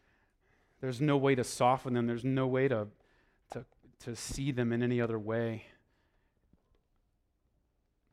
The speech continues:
Would you now do something amazing? Would you take these hard words and use them to soften us? Let us measure what it is that we call faith and obedience against your words.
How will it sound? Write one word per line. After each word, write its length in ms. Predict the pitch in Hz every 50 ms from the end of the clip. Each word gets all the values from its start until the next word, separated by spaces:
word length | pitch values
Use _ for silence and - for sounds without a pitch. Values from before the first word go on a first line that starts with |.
| _ _
Would 180 | 135 127 110
you 140 | 113 147 147
now 220 | 147 156 147 143 139
do 200 | 120 131 143 143
something 520 | - - 143 127 127 - - 135 127 127
amazing? 580 | 123 113 110 120 127 127 113 113 110 104 107 110
Would 140 | 113 110
you 80 | 127 143
take 280 | - - 147 139 - -
these 200 | 131 127 120 -
hard 360 | - 120 120 123 123 117 110
words 360 | 117 117 123 139 143 139 131
and 180 | 117 110 104 113
use 180 | 123 120 113
them 180 | 113 117 113 110
to 100 | - -
soften 480 | 107 - - 143 165 185 - - 107 101
us? 320 | 101 101 - - - - _ _ _ _ _ _ _ _ _ _ _ _ _ _ _ _ _ _ - - - - - - - -
Let 140 | 120 120 143
us 180 | 160 156 -
measure 460 | 135 127 135 147 175 147 147 123 104
what 180 | 104 107 131 131
it 80 | 139 135
is 160 | 143 143 139
that 140 | 151 143 123
we 120 | 127 127
call 280 | - - - 131 131 123
faith 500 | - - - 127 131 135 127 - _ 113
and 220 | 107 107 107 123 135
obedience 540 | 117 107 117 120 127 139 123 113 104 - -
against 400 | 110 113 120 117 120 - - 120
your 220 | 117 120 131 135
words. 540 | 123 120 131 156 151 113 101 95 - -